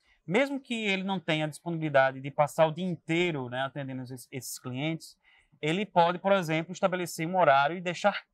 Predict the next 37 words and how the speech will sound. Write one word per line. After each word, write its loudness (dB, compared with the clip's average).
claro 4
para -2
o -2
cliente -8
dele -6
que -8
ele, -6
que -12
ele -2
estará 4
atendendo -4
nesse -8
horário. 4
E 4
aí, 4
quando 4
o 0
cliente -2
entra 0
no 0
Instagram 2
dele, -6
vê 4
essa -2
informação, -2
ele 0
não 2
vai 4
se -6
frustrar 2
se -8
ele 0
demorar, 4
se -6
ele -6
demorar 6
pra, 4